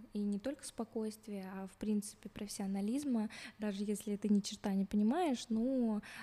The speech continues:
а, ты можешь сделать, э, обслужить клиента там как следует, а, сделать классную услугу. И если ему не понравилось, э, поспособствовать, э, тому, чтобы, поспособствовать тому, чтобы,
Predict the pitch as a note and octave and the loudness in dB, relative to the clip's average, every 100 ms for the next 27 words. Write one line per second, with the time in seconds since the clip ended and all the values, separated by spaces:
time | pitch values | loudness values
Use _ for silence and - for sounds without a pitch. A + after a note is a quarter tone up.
0 | - G3 F#3+ G3 G#3 G#3 G3 G3 G3 - | -8 -4 -2 -2 2 2 2 -2 -6 -2
1 | B3+ E4+ B3 - - G3+ G3 G3 F#3+ F#3+ | 2 2 2 -2 -6 -4 -4 -6 -6 -6
2 | F#3+ F#3+ G#3 A3+ - - G#3+ G#3+ - G#3+ | -6 -6 -8 -10 -12 -6 -4 -4 -4 -4
3 | G3+ A#3+ D4+ - A3 G#3+ G#3 - G#3+ G#3 | -2 -2 -4 -6 -6 -4 -6 -8 -6 -6
4 | G3 G3 - - G3+ G3 G3+ G3 - G3 | -4 -6 -8 -8 -6 -4 -6 -6 -6 -6
5 | - A3+ G#3+ - G3+ - A#3 D4 D4 A#3 | -4 -4 -4 -2 -6 -4 -4 -2 0 -2
6 | A#3 - - - G#3+ G#3+ A3 G#3 G3+ G#3+ | -2 -12 -12 -4 -2 -2 -2 -2 -2 -2
7 | A3+ C4 D4+ A#3+ - - G3+ G#3+ - - | -4 -4 -4 -4 -6 -8 -8 -6 -6 -4
8 | G#3+ A#3+ - - G#3+ F#3+ - - G3 F#3+ | 0 -2 -2 -8 -6 -6 -6 -8 -6 -6
9 | - G#3+ A3 D4+ F#4 - - - G3+ G3+ | -4 -2 0 0 -4 -10 -12 -10 -10 -8
10 | F#3+ F#3+ G#3 - - - - - G#3 - | -10 -10 -12 -16 -20 -20 -14 -10 -8 -8
11 | A3 G#3+ - A3 G#3 G#3+ B3+ D#4+ - A#3 | -8 -10 -10 -10 -6 -2 -2 -4 -8 -8
12 | A3+ G3+ F#3+ | -6 -6 -6